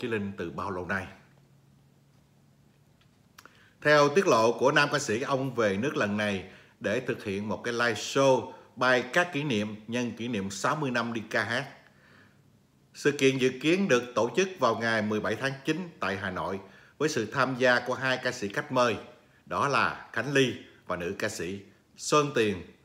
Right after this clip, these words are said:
và Lệ Quyên. Như vậy là ba ca sĩ chứ đâu phải là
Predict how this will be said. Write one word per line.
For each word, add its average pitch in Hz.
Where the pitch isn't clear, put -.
và 85
Lệ 85
Quyên. 113
Như 139
vậy 104
là 110
ba 127
ca 131
sĩ 117
chứ 151
đâu 131
phải 95
là 92